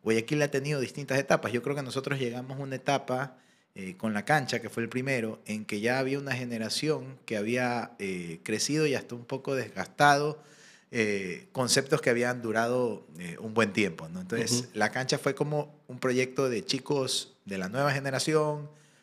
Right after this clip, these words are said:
Speaker 1: proponiendo un concepto deportivo, pero que estaba lleno de, de detalles en su decoración.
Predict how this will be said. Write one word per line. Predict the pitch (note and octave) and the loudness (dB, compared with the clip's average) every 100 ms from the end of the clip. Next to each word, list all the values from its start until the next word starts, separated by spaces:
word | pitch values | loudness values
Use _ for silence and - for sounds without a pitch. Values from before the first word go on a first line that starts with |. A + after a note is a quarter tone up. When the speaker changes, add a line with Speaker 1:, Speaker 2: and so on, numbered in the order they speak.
| _ | _
Speaker 1:
proponiendo | C3 C3 B2+ C3 C#3 | 2 4 2 2 -2
un | D3+ | -2
concepto | C#3 B2 C3+ C3+ D3+ C#3+ | 0 0 0 2 4 4
deportivo, | C3 - D3 G#3+ F3+ D#3+ D#3 | 2 0 2 6 8 8 6
pero | D3 B2 | 2 0
que | A#2+ | 0
estaba | - D3 D3+ | 2 4 6
lleno | D3 D3 D#3+ E3+ E3 | 6 4 6 4 6
de, | C#3 A#2 G#2 G2 G2 | 4 2 0 -4 0
de | A2+ | 2
detalles | A2+ A2+ D#3 C3 G#2+ | 2 8 10 10 4
en | G#2+ | -2
su | G#2 | -6
decoración. | G2+ G#2 G2 - G2+ D#2+ | -6 -6 -4 -2 -4 -6